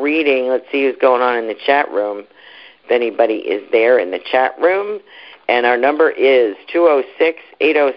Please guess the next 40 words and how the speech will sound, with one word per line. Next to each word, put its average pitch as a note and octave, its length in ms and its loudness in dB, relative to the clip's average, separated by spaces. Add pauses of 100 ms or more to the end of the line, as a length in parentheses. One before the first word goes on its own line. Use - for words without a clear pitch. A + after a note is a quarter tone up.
six, D#3 220 -2 (100)
nine C3+ 400 -2
nine B2 280 -4 (100)
six - 180 -4 (200)
five. C3+ 500 0 (1120)
So D3+ 100 4
nice C3 240 0 (120)
to B2 140 0
d-, - 280 0
be C#3 100 4
able A#2+ 160 0
to A#2+ 80 -4
do A#2 180 -8
readings A#2 520 -2
this B2 100 0 (100)
evening. B2+ 380 0
I A#2 100 0
just - 220 -6
love A2+ 220 0
that. C3 280 0 (640)
Um, C#3 540 0 (920)
in C4+ 220 0
between, G#3 420 0
I D#3 120 2
asked F3+ 340 -2
a E3+ 40 -10
few D#3+ 180 -10
people D3 300 -4
to C#3 100 -6
gi-, - 400 -6
to C#3+ 80 -4
give B2+ 180 0
a - 60 -2
call B2+ 340 2
in, G#2 260 -2
so B2 120 0
I'm A2+ 120 -4
gonna A2+ 140 -6
ask B2 460 -6
my G#2+ 600 -2